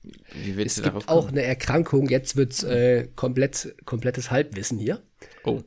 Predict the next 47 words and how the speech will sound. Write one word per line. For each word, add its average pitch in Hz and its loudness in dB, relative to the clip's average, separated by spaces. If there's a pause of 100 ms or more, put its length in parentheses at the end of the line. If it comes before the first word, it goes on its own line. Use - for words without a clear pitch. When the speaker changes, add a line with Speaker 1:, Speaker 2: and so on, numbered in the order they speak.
(140)
Speaker 2:
Ähm, 123 0
das - 0
hatten 143 0
wir 120 2
letztens 123 -2
mal 117 2
in 95 0
einer 107 -4
Fortbildung. 85 -2
Also 76 -6
das - -2
Speaker 1:
Mhm. - -4
Speaker 2:
handelt 95 -6
sich - -6
jetzt 90 -2
hier 92 0
nicht 101 -2
um 98 -2
einen 95 -4 (360)
Patienten 107 2
oder 90 2
eine 95 -2
Patientin, 107 -2
die 95 -4
ich - -8
kenne. 165 2 (300)
Ja, 165 -4 (100)
deswegen 98 -6
brauche 95 -4
ich - -8
da 104 -2
jetzt 95 -4
hier 107 -4
keinen 90 -4
Datenschutz, - -4 (600)
äh, 104 -8
kein, - -2
kein 98 -2
Schiss - -4
vor 95 -4
Datenschutz - -2
haben 139 2
oder 131 2
sowas, 127 -2
aber 92 -4
es - -6
gibt, - -4